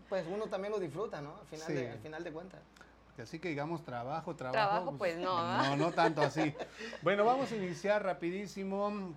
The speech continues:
Speaker 2: con nuestras, eh, nuestros patrocinadores, dándoles un agradecimiento a todos ellos. ¿Con quién iniciamos?
Speaker 3: Claro que sí, queremos agradecer al Sazón de Reina.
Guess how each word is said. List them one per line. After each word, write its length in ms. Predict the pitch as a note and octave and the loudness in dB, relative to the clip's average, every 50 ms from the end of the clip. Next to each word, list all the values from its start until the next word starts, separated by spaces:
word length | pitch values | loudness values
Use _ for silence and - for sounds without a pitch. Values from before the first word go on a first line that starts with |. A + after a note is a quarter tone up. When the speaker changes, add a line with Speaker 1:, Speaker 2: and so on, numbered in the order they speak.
| - | -6
Speaker 2:
con 260 | - E3 F3 F#3 F3+ F3 | -2 0 0 0 0 0
nuestras, 640 | E3 E3+ E3 E3 E3 D#3 D#3 D#3 D3+ - - - - | -2 -2 -2 0 2 2 2 2 -2 -6 -14 -12 -8
eh, 520 | C3+ C3 C3 C3 C3 B2+ B2 B2 B2 A#2+ B2 | -6 -6 -6 -6 -6 -6 -6 -6 -6 -6 -4
nuestros 300 | C#3+ F#3+ F#3+ - G3+ D#3 | -4 -6 -4 -6 -8 -4
patrocinadores, 800 | - F3+ E3+ F3 E3+ D3 E3 D#3 C#3 C3+ C#3 C#3+ D3 E3+ E3 C#3+ | -4 -4 -4 -4 -10 -8 -6 -6 -4 -2 -4 -4 -4 -4 -6 -6
dándoles 440 | C3+ C#3 C#3+ C#3 C3+ B2+ A#2+ - | -6 -4 -4 -6 -6 -8 -8 -8
un 120 | C#3+ C#3+ C#3+ | -8 -6 -6
agradecimiento 760 | C3+ B2+ A#2+ A#2 - - B2 B2+ C#3 C#3 C3+ D3 C#3+ C#3+ - - | -6 -6 -8 -8 -10 -10 -10 -8 -8 -8 -6 -8 -8 -8 -10 -12
a 140 | A#2+ A#2 A2+ | -12 -12 -10
todos 340 | - C#3 C3 B2 A#2 - - | -8 -8 -8 -8 -10 -8 -6
ellos. 360 | E3 F3 F#3 G#3+ G3+ G3+ - - - - - - - - - - - - - | -6 -4 -2 -4 -6 -6 -12 -20 -20 -20 -20 -20 -20 -20 -20 -20 -20 -18 -12
¿Con 140 | D#3 F3 D3+ | -10 -10 -6
quién 200 | - F3+ E3 D#3+ | -4 -2 0 0
iniciamos? 540 | D3 C#3 B2+ A#2 - C3 A#2+ A2+ A2 G#2+ G#2 - - - - | 0 0 -2 -4 -6 -8 -8 -8 -8 -12 -12 -16 -18 -20 -4
Speaker 3:
Claro 260 | - A#3 A#3+ A#3+ B3 B3 | 6 8 8 8 8 4
que 100 | A#3+ A3 | 0 -4
sí, 160 | - C4+ C4+ | -2 -4 0
queremos 380 | - B3 A3+ A3+ A#3+ B3+ C#4 C#4+ | 2 2 2 2 0 0 -2 0
agradecer 460 | D4 A#3+ A#3+ A3+ A3 G#3+ G3 A3+ A#3 | 2 6 8 8 8 6 4 4 4
al 120 | B3+ B3+ B3+ | 4 4 4
Sazón 320 | B3 G#3+ - A3+ G#3+ A3 | -2 -4 -2 -2 -2 2
de 100 | A3+ B3+ | 2 2
Reina. 440 | B3+ B3 A#3+ A#3 A#3 A#3+ C4 C#4+ | 4 4 0 0 2 0 -2 -2